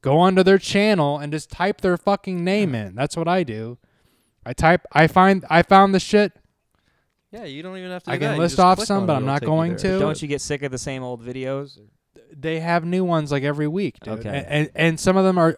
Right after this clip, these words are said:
Speaker 1: are, they're so
Speaker 2: They
Speaker 1: much
Speaker 2: do have a
Speaker 1: better
Speaker 2: lot
Speaker 1: than
Speaker 2: of
Speaker 1: the other
Speaker 2: available
Speaker 1: shit that
Speaker 2: content.
Speaker 1: I've seen on there where I'm just trying to find something. It's just not worth my, it's like going from, like, fucking A to, like, a
Speaker 3: <laughs> So
Speaker 1: fucking
Speaker 3: you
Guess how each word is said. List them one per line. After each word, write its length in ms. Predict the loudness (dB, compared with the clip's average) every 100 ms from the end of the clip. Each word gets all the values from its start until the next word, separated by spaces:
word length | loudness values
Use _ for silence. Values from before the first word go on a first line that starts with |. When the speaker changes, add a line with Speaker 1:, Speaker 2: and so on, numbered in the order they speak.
| -6
Speaker 1:
are, 100 | -2
they're 160 | 4 4
so 400 | 2 2 4 4
Speaker 2:
They 60 |
Speaker 1:
much 180 | 2 -2
Speaker 2:
do 100 | -2
have 80 | -2
a 20 |
Speaker 1:
better 300 | 0 2 2 0
Speaker 2:
lot 80 | -2
Speaker 1:
than 100 | -4
Speaker 2:
of 20 |
Speaker 1:
the 120 | -4
other 200 | -2 -2
Speaker 2:
available 160 | -2 -2
Speaker 1:
shit 200 | -2 -2
that 120 | -6
Speaker 2:
content. 340 | -4 -4 -4 -10 _ _
Speaker 1:
I've 40 | -18
seen 320 | -8 -6 -4
on 180 | -4 -4
there 180 | -4 -2
where 120 | -2
I'm 120 | -4
just 240 | -10 -10
trying 220 | -10 -8 -8
to 80 |
find 420 | -10 -12 -12 -12 -12
something. 460 | -12 -10 -10 -10 -16 _ _ _ _
It's 80 | -10
just 120 | -8 -6
not 200 | -4 -4
worth 140 | -4
my, 100 | -6
it's 160 | -6 -4
like 120 | -4
going 260 | -2 -4 -4
from, 160 | -8 -6
like, 220 | -8 -8
fucking 440 | -8 -8 -8 -12 -6
A 380 | -2 0 0 -2
to, 140 | -4
like, 200 | -4 -6
a 80 | -6
Speaker 3:
<laughs> 40 |
So 140 | -6 0
Speaker 1:
fucking 260 | 0 0 -6
Speaker 3:
you 160 | -8